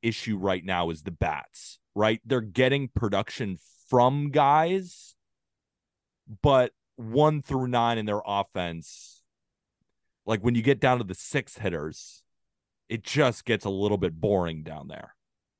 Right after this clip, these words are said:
And I know the Cardinals would be willing to part with bats. And when I look at a Giant system, I see a lot of really, really good arms. So my Galaxy brain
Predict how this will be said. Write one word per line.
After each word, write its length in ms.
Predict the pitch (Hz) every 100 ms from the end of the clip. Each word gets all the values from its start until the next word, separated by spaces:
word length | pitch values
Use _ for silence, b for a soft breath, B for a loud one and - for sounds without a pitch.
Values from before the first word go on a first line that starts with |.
| _
And 120 | - 110
I 40 |
know 140 | 127 143
the 80 |
Cardinals 480 | 139 156 151 131 117
would 140 | 113 104
be 80 |
willing 340 | 104 117 120 107
to 60 | 98
part 240 | - 113
with 160 | 101 -
bats. 360 | 127 104 85 -
And 160 | 117 104
when 140 | 107
I 80 | 104
look 240 | 107 120
at 60 | 104
a 60 | 92
Giant 400 | - 104 95 -
system, 520 | 147 139 - 95 90
I 100 | 98
see 200 | - 107
a 60 |
lot 300 | 92 95 98
of 80 | 92 82
really, 440 | 87 101 101 92
really 300 | 87 87 82
good 180 | 87 82
arms. 560 | 85 80 - - - - _ _ _ _ _ _
So 180 | - 131
my 140 | 113
Galaxy 680 | 101 87 131 160 151 - 110
brain 600 | 90 92 90 78 78 90